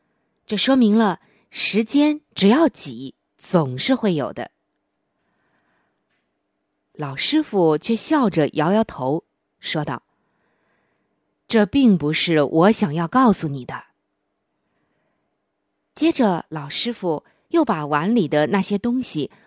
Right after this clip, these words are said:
倒回到盆里，腾出了一只空碗。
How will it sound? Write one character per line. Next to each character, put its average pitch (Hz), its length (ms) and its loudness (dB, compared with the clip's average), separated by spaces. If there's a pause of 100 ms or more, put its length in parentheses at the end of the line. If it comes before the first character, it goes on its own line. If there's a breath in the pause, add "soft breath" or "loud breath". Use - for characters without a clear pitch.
(140 soft breath)
倒 269 240 0
回 156 240 0
到 170 200 0
盆 135 280 -14
里， 139 180 -8 (800)
腾 185 280 0
出 247 220 0
了 175 280 2
一 208 80 -4
只 202 140 0
空 262 300 -6
碗。 - 180 -8